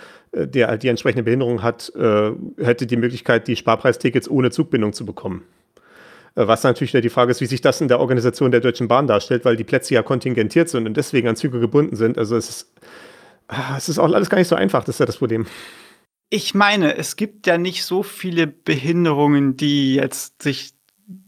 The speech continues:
Speaker 2: so stark auf Pünktlichkeit aus-, ausüben. Und es passiert mir auch nicht jedes Mal. Es passiert mir halt oft genug, dass es teuer ist für mich und dass ich nicht einsehe, warum ich jetzt diese extra Steuer für A D H S abführen muss bei der Bahn.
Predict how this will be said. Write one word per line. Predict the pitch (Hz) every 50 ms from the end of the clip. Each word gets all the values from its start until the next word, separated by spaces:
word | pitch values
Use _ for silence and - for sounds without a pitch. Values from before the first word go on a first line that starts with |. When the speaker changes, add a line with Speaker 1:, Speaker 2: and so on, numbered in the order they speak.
| _ _
Speaker 2:
so | - - 165 160 160 147
stark | - 151 143 139 -
auf | 139 - -
Pünktlichkeit | - 180 170 143 - - - - -
aus-, | - - 131 - - - _ _ -
ausüben. | - - - - - - - - - - - - - - - - - - - _ -
Und | 185 170 170 - - _
es | 185 175 - -
passiert | - _ - 175 175 - - 226 226 214 220 185
mir | 175 160 165 -
auch | 143 151 - -
nicht | 151 147 151 147 147 - - -
jedes | 160 160 156 143 147 135 135 - -
Mal. | 156 170 180 170 151 135 120 - - -
Es | - -
passiert | - - 147 131 - - 147 139 -
mir | 147 139 135
halt | 135 139 135 135 - _
oft | - 147 143 139 - - _
genug, | - 139 139 139 147 147 143 -
dass | - 139 123 -
es | 147 127 - _
teuer | - 180 170 165 143 135 135
ist | 139 131 -
für | - - 139
mich | 135 135 147 147 147 151
und | 143 131
dass | 156 131 135
ich | 135 131
nicht | 139 131 - - -
einsehe, | - 143 147 139 135 147 156 131 143
warum | 143 - - 156 151 151
ich | 131 -
jetzt | 147 - - - _ _
diese | - 151 139 147 -
extra | - - - - - 156 131
Steuer | - 151 151 147 143
für | - - 156
A | - 147
D | - 156
H | 175
S | - - - -
abführen | - - - - - 151 139
muss | 139 139 135
bei | - - 151
der | - -
Bahn. | 196 - - - - -